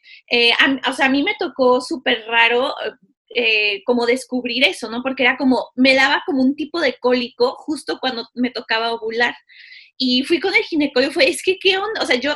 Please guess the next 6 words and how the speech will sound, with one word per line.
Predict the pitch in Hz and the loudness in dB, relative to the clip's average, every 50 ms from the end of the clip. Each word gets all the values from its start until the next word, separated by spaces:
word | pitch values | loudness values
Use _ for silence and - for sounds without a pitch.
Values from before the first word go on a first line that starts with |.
| - 262 - | -4 -8 -4
siempre | - 311 277 269 - 277 269 - _ _ - | -2 0 0 0 0 -2 -4 -6 _ _ -4
terminaba | - 262 262 254 233 226 226 233 240 240 | -2 0 2 2 2 2 2 2 2 0
creyendo | - 247 247 226 233 233 226 233 254 | 0 -6 -4 -4 -6 -4 -4 -6 -6
que | 254 233 | -6 -8
tenía | 233 208 208 214 214 214 208 202 208 208 208 208 202 190 160 160 - _ - | -8 -8 -10 -10 -10 -6 -2 0 2 2 4 2 2 0 -2 -4 -8 _ -4
apendicitis. | - 240 247 233 233 214 254 262 - 190 - - - - | -2 -2 0 -2 -4 -4 -4 -6 -8 -8 -12 -12 -16 -14